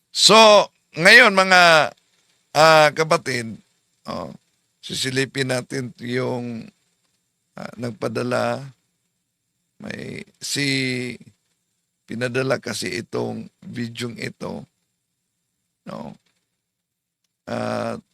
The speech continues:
sasagutin natin punto por punto bago tayo papasok sa,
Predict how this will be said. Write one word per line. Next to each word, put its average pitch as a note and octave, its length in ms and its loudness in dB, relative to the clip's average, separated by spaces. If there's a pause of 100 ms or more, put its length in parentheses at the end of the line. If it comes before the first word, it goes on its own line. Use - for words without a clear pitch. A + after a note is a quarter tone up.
(320)
sasagutin A#2 840 -12
natin A#2 400 -10
punto A2+ 400 -14
por A2 240 -12
punto A2+ 480 -12
bago A2+ 400 -10
tayo A#2 240 -10
papasok - 560 -10
sa, G#2+ 320 -8